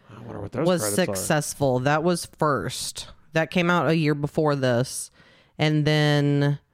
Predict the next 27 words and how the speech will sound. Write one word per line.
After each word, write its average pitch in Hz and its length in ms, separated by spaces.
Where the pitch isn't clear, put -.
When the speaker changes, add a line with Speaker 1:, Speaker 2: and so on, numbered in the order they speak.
Speaker 2:
it 139 220
looks - 340
like 143 540
Ernest 156 300
Goes 151 160
to 160 120
Jail 160 300
came 170 240
out 160 140
in 147 80
nineteen 147 320
ninety, 139 480
and 135 100
then 135 80
Ernest 135 300
Scared 135 280
Stupid 135 600
was 131 180
nineteen 123 320
ninety-one. 117 540
So 131 160
that 143 180
was 196 400
the 160 160
last 151 400
good 156 160
one. 117 380